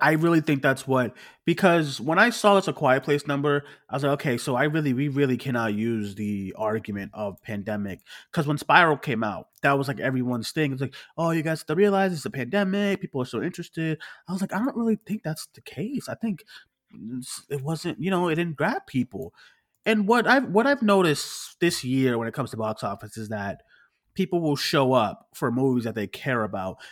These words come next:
I mean, that's always the case when it comes to box office, but before it was kind of more, "What's coming out this weekend? Let's go see it. Okay, whatever." You know what I mean?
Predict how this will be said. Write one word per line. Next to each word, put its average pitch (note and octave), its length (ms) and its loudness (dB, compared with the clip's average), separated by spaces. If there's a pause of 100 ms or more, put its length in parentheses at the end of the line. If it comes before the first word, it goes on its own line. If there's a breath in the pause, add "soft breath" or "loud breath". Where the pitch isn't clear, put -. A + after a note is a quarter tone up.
(100)
I F#3 40 0
mean, A#3+ 100 4
that's C#4 140 4
always D#3 400 2
the F3 80 0
case E3 280 -4
when E3+ 80 -4
it E3+ 80 -4
comes E3 200 -4
to D#3+ 80 -4
box D#3+ 360 0
office, E3 500 -2 (380 loud breath)
but E3+ 460 2 (120)
before A3 680 6
it E3 180 4
was E3 140 -4
kind F#3 400 -2
of E3 220 -2
more, C#3 640 2 (300 soft breath)
"What's G#3 200 0
coming D#3+ 220 2
out C#3+ 120 2
this C3 160 -4
weekend? B2 280 0
Let's B2 120 -2
go A#2+ 120 -2
see A2 260 0
it. G2 80 0
Okay, G#2+ 200 -4
whatever." G2 300 -2
You A2+ 100 -2
know C3 60 0
what C3+ 100 2
I - 40 0
mean? C3 180 -2